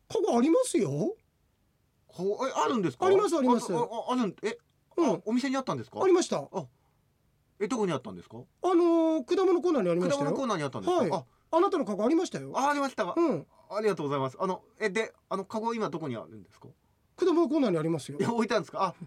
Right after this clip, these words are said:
Speaker 2: じゃあ果物コーナーに行って取ってきていいですか？
Speaker 1: どうでしょう？
Speaker 2: いや、なぜそれダメなんですか？
Speaker 1: <laughs> いや、でもさ、
Speaker 2: はい。
Speaker 1: そんな、と、最後の方は冗談だけど、
Speaker 2: うん、うん。
Speaker 1: もう一回、もう一回行くよ。
Speaker 2: はい。
Speaker 1: かごはって聞いて。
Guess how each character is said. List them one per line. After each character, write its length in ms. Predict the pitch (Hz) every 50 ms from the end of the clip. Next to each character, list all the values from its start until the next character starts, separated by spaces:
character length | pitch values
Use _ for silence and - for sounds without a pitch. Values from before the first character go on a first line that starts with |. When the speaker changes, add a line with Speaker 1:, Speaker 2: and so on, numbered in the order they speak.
| - -
Speaker 2:
じ 80 | - 233
ゃ 20 |
あ 20 | 233
果 140 | - 233
物 160 | 240 233 233 220
コ 100 | - 233
ー 40 |
ナ 100 | 233 220
ー 20 | 208
に 80 | 196
行 40 | 185
っ 40 | 175
て 100 | - 170
取 140 | - - 175
っ 40 | -
て 80 | -
き 60 | -
て 100 | - 139
い 40 | 139
い 20 | 127
で 80 | 117
す 80 | 101 -
か？ 180 | 101 110 117 - _ _ _ _ _ _ _ _ _ _ _ _ _ _ _ _ _ _ _ _ _ _ -
Speaker 1:
ど 80 | - 117 104 117
う 40 | 123
で 140 | - - 294
し 140 | 330 - -
ょ 80 | -
う？ 20 | -
Speaker 2:
い 40 | 196
や、 80 | 208
な 140 | 262 302 247
ぜ 120 | 262 240
そ 100 | - 196
れ 80 | 160 151
ダ 120 | 143 -
メ 60 | - -
な 100 | - -
ん 60 | -
で 20 |
す 60 | 480 480 -
か？ 80 | -
Speaker 1:
<laughs> 40 | -
い 180 | - - 427 370
や、 80 | 370
で 100 | 554 587 539
も 100 | 403 -
さ、 160 | 427 302 -
Speaker 2:
は 160 | 277 - -
い。 40 | 139
Speaker 1:
そ 180 | - 480 508
ん 40 | 415
な、 120 | 403 311 -
と、 360 | - - - - 427 605 -
最 100 | - 587 571
後 60 | 523 587
の 60 | 554
方 40 | 466
は 60 | 330
冗 140 | 262 320 320
談 120 | 330 294
だ 80 | 247 202
け 80 | 196
ど、 80 | 190 208
Speaker 2:
う 20 |
ん、 40 | 302
う 20 |
ん。 0 |
Speaker 1:
も 40 | 403
う 40 | -
一 20 |
回、 80 | 508 508
も 60 | 494
う 20 | -
一 20 |
回 80 | 480 381
行 40 | 233
く 60 | 254
よ。 140 | 254 302 -
Speaker 2:
は 120 | - 147 120
い。 80 | - - - - _ _ _ _ _ _
Speaker 1:
か 120 | - 294
ご 140 | 285 277 254
は 100 | 226 240
っ 40 | 233
て 80 | - 127
聞 120 | - 131
い 20 |
て。 200 | 123 180 202 403